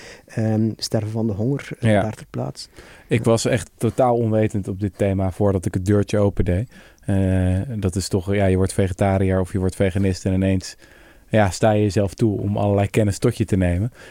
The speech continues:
Speaker 2: Ik vond het ook fascinerend om te de-, ontdekken dat het, als het over kippen gaat, dat we eigenlijk gewoon het over twee di-, verschillende diersoorten
Speaker 1: Mhm.
Speaker 2: hebben.
Speaker 1: De
Speaker 2: Enerzijds de, de leghennen, die op, op immense schaal die bad-, die, die eieren aan het
Speaker 1: Ja.
Speaker 2: produceren zijn, die krankzinnig veel eieren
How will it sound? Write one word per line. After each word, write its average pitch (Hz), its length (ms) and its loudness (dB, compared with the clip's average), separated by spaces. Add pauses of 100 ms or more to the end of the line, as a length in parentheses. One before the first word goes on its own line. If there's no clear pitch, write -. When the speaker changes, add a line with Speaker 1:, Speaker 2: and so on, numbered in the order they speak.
Speaker 2:
Ik 107 100 0
vond 117 180 2
het 113 80 4
ook 110 60 0
fascinerend 120 480 2
om 107 60 2
te 104 120 2
de-, 110 120 0
ontdekken 110 340 2
dat 101 100 2
het, 104 80 0
als 104 100 2
het - 80 -2
over 104 160 0
kippen 117 240 0
gaat, 101 220 2
dat 101 120 0
we 104 60 2
eigenlijk - 300 -2
gewoon 101 140 2
het 98 120 0
over 98 220 0
twee 101 340 2
di-, - 120 -10
verschillende 98 440 -2
diersoorten 107 600 2
Speaker 1:
Mhm. 82 100 0
Speaker 2:
hebben. 82 240 -2 (420)
Speaker 1:
De 107 100 0
Speaker 2:
Enerzijds 98 500 4
de, 95 360 2
de 98 140 2
leghennen, 110 560 4
die 101 280 0 (240)
op, - 80 -20 (200)
op - 200 -10
immense 113 460 0
schaal 101 260 2
die 98 100 2
bad-, 101 400 -2
die, 101 240 2 (640)
die 110 120 2
eieren 120 300 4
aan 120 60 4
het - 80 -2
Speaker 1:
Ja. 131 60 4
Speaker 2:
produceren 120 480 4
zijn, 120 180 2
die 117 100 -6
krankzinnig 127 540 0
veel 113 140 2
eieren 104 400 2